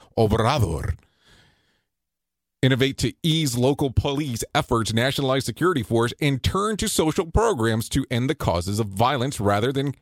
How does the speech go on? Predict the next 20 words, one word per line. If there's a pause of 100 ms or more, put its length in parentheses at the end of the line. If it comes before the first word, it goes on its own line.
(140)
crack
down (120)
on
criminals. (240)
Now
he's
mobilizing
the
National
Guard
into
local
communities (260)
under
an
executive
order (160)
that
will
last